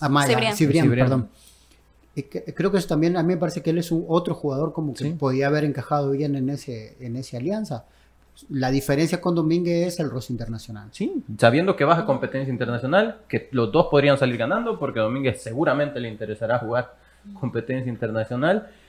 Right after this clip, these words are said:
Speaker 3: No, habrá que ver también el tema de contrato y todo. Diana, en ese sentido tú sabrás más, <laughs> pero, eh, creo que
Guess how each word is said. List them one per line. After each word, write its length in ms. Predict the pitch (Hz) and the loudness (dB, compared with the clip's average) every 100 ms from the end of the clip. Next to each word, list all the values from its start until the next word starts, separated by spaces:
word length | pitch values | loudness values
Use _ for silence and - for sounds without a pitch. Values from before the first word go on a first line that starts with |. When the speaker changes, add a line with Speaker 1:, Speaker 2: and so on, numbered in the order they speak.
| _ _ 110 | _ _ -8
Speaker 3:
No, 220 | 104 - | -8 -6
habrá 220 | 98 101 | -4 -4
que 80 | 101 | 0
ver 220 | 104 104 | 0 0
también 300 | 95 101 101 | -2 -6 -4
el 100 | 98 | -6
tema 240 | 92 95 95 | -6 -6 -6
de 60 | |
contrato 420 | 95 101 165 147 123 | -6 -4 2 2 0
y 40 | |
todo. 320 | - 143 143 | -2 0 0
Diana, 260 | 110 107 107 | -2 -2 -2
en 80 | 104 | -4
ese 180 | 101 - | -8 -10
sentido 380 | 104 107 104 | -10 -4 -4
tú 180 | 95 104 | -4 -6
sabrás 360 | - 98 98 113 | -2 -2 -2 -2
más, 340 | 123 160 - - 120 | -2 -2 -6 -10 -2
<laughs> 180 | - - | -2 0
pero, 480 | 123 110 113 104 87 | 0 2 2 0 0
eh, 400 | 110 117 - - | -2 -2 -2 -4
creo 380 | - 147 160 156 | 6 6 8 4
que 380 | 147 160 180 - | 2 2 2 -4